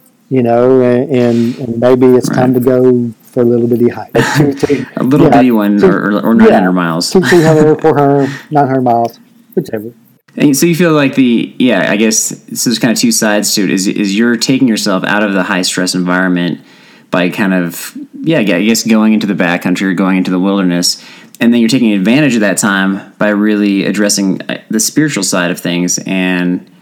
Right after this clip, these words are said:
Speaker 2: and praying through, I get, what's been going on in life, and, and so that's, that kind of is a,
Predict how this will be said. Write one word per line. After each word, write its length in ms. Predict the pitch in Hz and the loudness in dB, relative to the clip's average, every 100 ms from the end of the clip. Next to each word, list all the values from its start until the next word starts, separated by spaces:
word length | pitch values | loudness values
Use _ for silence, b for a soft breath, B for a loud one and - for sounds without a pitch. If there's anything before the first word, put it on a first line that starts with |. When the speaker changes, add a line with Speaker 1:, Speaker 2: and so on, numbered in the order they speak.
| b - | b -6
Speaker 2:
and 160 | 95 | -6
praying 400 | 95 - 104 95 | -4 -4 -2 -2
through, 720 | 95 - 104 101 98 92 92 b b b b b _ | -6 -4 -2 0 0 0 -2 b b b b b _
I 80 | - | -6
get, 180 | 87 - | -6 -4
what's 180 | 113 107 | -4 -2
been 160 | 107 95 | -2 -2
going 260 | 95 92 | 0 0
on 180 | 90 90 | 0 0
in 100 | 90 | -2
life, 320 | 85 80 - | -2 -4 -6
and, 100 | 80 82 - | -6 -6 -4
and 140 | 95 | -4
so 140 | - | -4
that's, 440 | 87 92 90 - - - | -4 -4 -2 -4 -4 -6
that 160 | 113 110 | -6 -4
kind 120 | 120 107 | -2 -2
of 80 | 80 | -2
is 120 | 104 | -2
a, 320 | 95 90 95 | -2 -2 -4